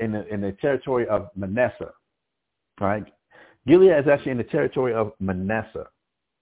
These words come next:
All right, we, when we go, uh, go back and doing the history, go, go, go back and doing the studies. Gilead was actually in the land of Manasseh. So Jephthah is actually a Manassite, which today would be a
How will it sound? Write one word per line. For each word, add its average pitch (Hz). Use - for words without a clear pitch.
All 98
right, 92
we, 101
when 98
we 107
go, 104
uh, 98
go 107
back 104
and 98
doing 95
the 92
history, 95
go, 98
go, 90
go 107
back 104
and 95
doing 98
the 87
studies. 90
Gilead 147
was 127
actually 117
in 107
the 104
land 104
of 95
Manasseh. 95
So 92
Jephthah 143
is 107
actually 127
a 110
Manassite, 110
which 110
today 127
would 120
be 120
a 110